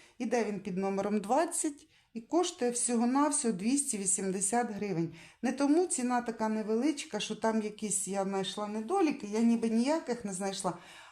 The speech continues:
а тому, що багато, е, поклали мені отаких невеличких комплектів, і, ну, я не можу собі так багато залишити, тому краще хай в мене не залишається воно.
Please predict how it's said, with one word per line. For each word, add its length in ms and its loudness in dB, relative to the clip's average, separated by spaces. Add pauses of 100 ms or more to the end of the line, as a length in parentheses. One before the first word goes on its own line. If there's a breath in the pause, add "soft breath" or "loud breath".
а 100 4
тому, 300 4
що 300 2
багато, 880 0 (340 loud breath)
е, 80 -4
поклали 580 2
мені 260 2
отаких 460 -4
невеличких 880 0 (300 soft breath)
комплектів, 880 0
і, 420 -6 (100)
ну, 360 -2
я 160 2
не 100 4
можу 260 -2
собі 280 -4
так 160 -6
багато 460 2
залишити, 680 2
тому 460 0 (380 loud breath)
краще 400 -2
хай 240 0
в 20 2
мене 220 4
не 140 0
залишається 880 -2
воно. 280 -10